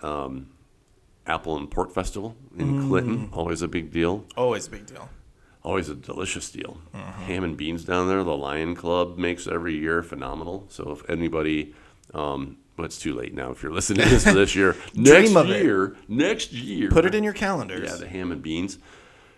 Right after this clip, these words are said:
Speaker 1: And, and, like, now we're on to, like I said, now we're on to prepping for FlatCon, the ribbon cutting, the Tome of Terror horror novelist thing that's happening here in partnership with Bob's Bay. And, um,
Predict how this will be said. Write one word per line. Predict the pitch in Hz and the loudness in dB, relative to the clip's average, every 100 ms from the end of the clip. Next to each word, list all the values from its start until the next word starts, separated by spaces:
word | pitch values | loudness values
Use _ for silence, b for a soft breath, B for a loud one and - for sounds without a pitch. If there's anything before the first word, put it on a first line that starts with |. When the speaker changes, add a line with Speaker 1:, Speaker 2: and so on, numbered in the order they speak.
| b b | b b
Speaker 1:
And, | 117 113 | 2 4
and, | 131 | 6
like, | 127 127 | 6 6
now | 120 123 127 | 8 10 10
we're | 120 117 | 10 10
on | 113 113 | 10 6
to, | 107 117 | 4 4
like | 107 | 4
I | |
said, | 101 101 92 | 4 2 4
now | 92 98 | 6 6
we're | 104 | 6
on | 101 | 6
to | |
prepping | 95 104 98 92 | 4 4 4 0
for | 78 | -2
FlatCon, | - 113 - 131 117 110 110 110 98 | -6 -6 -2 2 6 6 6 4 0
the | 87 87 | 0 2
ribbon | 82 110 120 117 | 4 4 4 2
cutting, | 117 107 107 104 101 101 B B B | 6 8 10 10 8 4 B B B
the | - 82 98 90 85 82 | -10 -2 0 0 -2 0
Tome | - - 107 117 131 131 | 2 4 6 8 8 8
of | 90 - | 4 -2
Terror | - - - 110 139 151 165 170 - | -6 -8 -2 2 6 6 6 0 -6
horror | - 113 123 139 135 | 0 4 6 6 6
novelist | 131 135 131 135 139 - | 6 6 6 4 4 0
thing | 147 139 | 0 2
that's | 139 139 | 2 2
happening | 147 139 143 143 | 2 2 2 -2
here | 135 143 143 135 | -2 0 2 2
in | 98 | 0
partnership | - 110 110 113 110 | 2 0 0 -4 -6
with | 95 95 | -6 -6
Bob's | 107 127 120 | -4 -4 -4
Bay. | 139 139 139 147 B B B B B B B B - | -4 0 0 -2 B B B B B B B B 0
And, | 107 104 101 101 95 92 | 6 8 8 8 6 8
um, | 90 87 82 78 78 | 8 8 6 2 -4